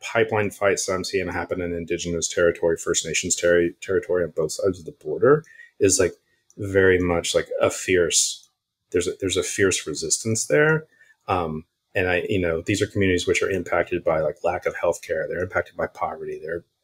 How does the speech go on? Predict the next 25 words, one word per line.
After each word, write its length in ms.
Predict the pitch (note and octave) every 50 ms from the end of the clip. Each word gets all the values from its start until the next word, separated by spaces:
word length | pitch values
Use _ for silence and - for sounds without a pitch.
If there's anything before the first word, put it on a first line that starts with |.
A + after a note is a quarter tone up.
| _ _
they're 300 | - E2+ D#2+ D#2 D#2+ D#2 _ _ _ _ _ _ _ _ _ _ _ _ _ _ _ _ - - - _ _ _ _ - B2
impacted 480 | G#2+ G2 - - G2 F#2 - G2 F#2
by 380 | - F2+ E2+ E2+ E2+ E2 E2 D#2+ -
systemic 560 | - - - G2 - - C#3+ A#2 G#2+ G2+ - -
racism, 540 | G2+ F#2 - - F#2+ E2+ - - F2 F2 F2 -
<laughs> 40 | A#2+
interpersonal 540 | A#2+ C#3+ B2 - - C#3+ A#2+ - B2+ A2
racism, 580 | G2 G2 G2 F#2+ - - G2 F2+ F2 F#2 F#2+ A2
institutional 680 | B2 B2 B2 - C3 A#2 - C3 A#2+ - - A2+ G#2
racism. 520 | F#2+ G2 F#2+ - - G2 F2 - E2+ E2 E2 - - - - - - - - - _ -
And, 340 | G2 F#2 F2 F2 F2 F2 - _ _ _ -
and, 340 | G#2 G2 F2+ F#2 F#2 F#2 D#2+ _ _ _ _ _ _ -
and 300 | F#2+ F#2 F2 E2+ F2 - -
I, 160 | - B2 - - -
I 120 | - G2 G#2+
actually 300 | B2 B2 A#2+ A#2 G2 F#2
feel 180 | - G2+ F#2
like 160 | F2 E2+ - _ _ F#2
that 340 | F2 F2 E2+ F2 G2 G#2+ - - -
is, 400 | - F#2+ F2+ F2 - - - - - _ - _ _ _ _ -
um, 320 | - F2+ E2 D#2+ D#2+ D2+ - _ _ _ _ _ _ _ _ _ A#2+
that 260 | G2 G2 F2 F2 F#2 F#2+
is, 180 | F#2+ F#2 -
like, 140 | F#2+ F2+ - - - _ _ _ _ _ -
and, 160 | G#2+ G2+ -